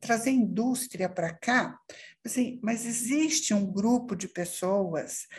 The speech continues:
que não vão conseguir dar o salto, porque eles já estão com trinta e cinco, quarenta anos.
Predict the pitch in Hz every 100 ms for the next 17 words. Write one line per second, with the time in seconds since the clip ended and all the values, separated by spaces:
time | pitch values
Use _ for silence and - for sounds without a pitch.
0 | - _ 285 269 294 381 370 226 214 196
1 | 185 - 170 180 214 202 240 302 - -
2 | 202 233 294 294 214 226 285 285 302 302
3 | 311 311 302 - 233 269 311 302 214 220
4 | 233 220 214 - 226 226 220 214 208 -
5 | 190 190 214 214 185 180 180 220 202 156
6 | 156